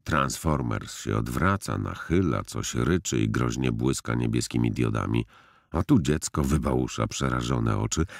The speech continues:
po czym uderza w histeryczny płacz, który słychać chyba aż na drugim końcu rynku. Robi nagły zwrot przez rufę i ucieka z powrotem w stronę mieszczańsko oburzonych rodziców. I jeszcze nawet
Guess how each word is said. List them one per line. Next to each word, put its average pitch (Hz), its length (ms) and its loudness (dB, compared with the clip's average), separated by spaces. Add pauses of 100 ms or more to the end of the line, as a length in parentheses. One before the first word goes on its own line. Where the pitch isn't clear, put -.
(120)
po 87 140 4
czym 71 240 0
uderza 64 380 0
w 55 40 -4
histeryczny 65 760 -2
płacz, 69 500 -4
który 64 400 -2
słychać 60 460 -4
chyba 58 260 -2
aż 57 120 -4
na 64 120 0
drugim 62 300 0
końcu 69 340 2
rynku. 82 360 0 (360)
Robi 76 380 2
nagły 58 380 -2
zwrot 65 480 0
przez 57 280 -4
rufę - 460 -4
i 71 80 2
ucieka - 360 0
z 58 60 -6
powrotem 65 480 -2
w - 40 -6
stronę 65 380 0
mieszczańsko 85 840 2 (100)
oburzonych 58 640 0
rodziców. 50 600 -6 (680)
I 69 120 4
jeszcze 127 340 0
nawet 80 440 0